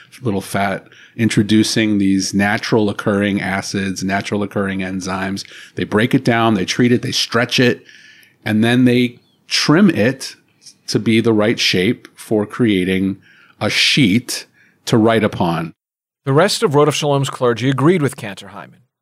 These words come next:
Speaker 2: There were several Torah in the congregation's collection that needed to be restored as soon as possible. So, they launched a philanthropic campaign to raise money for the project.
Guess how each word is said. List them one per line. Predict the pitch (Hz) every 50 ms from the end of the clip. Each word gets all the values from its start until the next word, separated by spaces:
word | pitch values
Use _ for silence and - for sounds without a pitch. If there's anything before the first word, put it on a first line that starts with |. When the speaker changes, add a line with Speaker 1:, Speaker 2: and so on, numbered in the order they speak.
| _
Speaker 2:
There | - 117
were | 117
several | 113 - - 185 175 180 185
Torah | - - 147 139 139 139 135
in | 123
the | 104 101
congregation's | - - 123 135 139 147 147 135 131 131 120 147 143 -
collection | - - 123 104 98 - - - 95 95 - _ _ _ _
that | - 127
needed | 139 139 151 165 151
to | 131
be | 143 175
restored | 160 151 131 - - 135 120 117
as | 113 107
soon | - - 131 127
as | 123 -
possible. | - - 104 82 - - - - - _ _ _ _ _ _ _
So, | _ - - 135 120 143 170 - _ _ _ _ _ _
they | - 139
launched | 143 160 196 226 220 -
a | 220 180
philanthropic | - 170 170 165 151 - 160 147 147 143 147 135
campaign | - 135 131 127 113 120 113 104 104 107
to | - 110
raise | 120 120 110 -
money | 135 139 127 107
for | - -
the | 87 90
project. | _ - 101 85 82 - - -